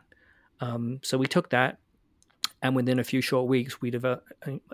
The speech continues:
know, we developed the site, and we used, um, some custom shortcodes. Um, and shortcodes are actually something from the WordPress world. Uh, they may have been from somewhere else first, but I know they're quite popular in, in the Word-, in the WordPress world. But it allows you to do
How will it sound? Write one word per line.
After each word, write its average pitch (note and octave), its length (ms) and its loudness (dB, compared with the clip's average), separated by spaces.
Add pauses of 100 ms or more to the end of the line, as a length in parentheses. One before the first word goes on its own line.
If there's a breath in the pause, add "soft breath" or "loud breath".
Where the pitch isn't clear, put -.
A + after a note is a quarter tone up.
know, C#3 120 2
we B2+ 100 6
developed B2+ 360 6
the - 80 -8
site, B2 380 0
and A#2 100 -4
we A#2+ 80 -2
used, C3 440 0
um, A#2+ 380 -4
some B2 200 -8
custom B2 320 -6
shortcodes. D3+ 720 2 (560 soft breath)
Um, B2 640 -4 (240)
and B2+ 220 -6
shortcodes D3 500 2
are C3 80 4
actually C3+ 300 0
something C3 300 -6
from A#2+ 200 -8
the A#2 100 -8
WordPress C#3 480 -2
world. E3 320 2 (680 soft breath)
Uh, C3 140 -10
they B2+ 80 -2
may C3 140 0
have C#3+ 100 0
been A#2+ 160 -4
from - 140 -14
somewhere A#2 300 -6
else G#2 160 -8
first, - 320 -6
but - 160 -8 (180)
I C3 80 -4
know C3 120 -4
they're A#2+ 100 -4
quite - 240 -4
popular - 340 -6 (160)
in, D3 100 -8 (100)
in B2+ 180 -6
the A#2+ 100 -6
Word-, B2+ 280 0 (180)
in C3 140 -4
the B2+ 80 -2
WordPress B2+ 480 -2
world. A#2+ 300 -4
But C3+ 120 0
it C3+ 140 0
allows C#3 380 2
you B2+ 140 2
to - 180 -12
do B2 480 0